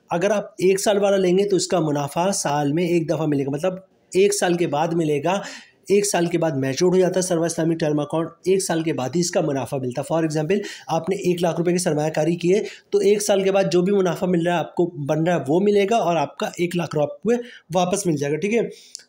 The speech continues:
सर्वा इस्लामिक टर्म अकाउंट की बात करें तो सर्वा इस्लामिक टर्म अकाउंट जो तीन साल वाला है वो तीन साल के लिए होता है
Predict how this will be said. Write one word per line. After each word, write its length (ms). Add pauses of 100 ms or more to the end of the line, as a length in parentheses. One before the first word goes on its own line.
(100)
सर्वा 340
इस्लामिक 360
टर्म 220
अकाउंट 220
की 80
बात 260
करें 140
तो 80
सर्वा 240
इस्लामिक 300
टर्म 220
अकाउंट 420
जो 120
तीन 300
साल 180
वाला 220
है 120 (300)
वो 140 (360)
तीन 200
साल 240
के 80
लिए 80
होता 220
है 120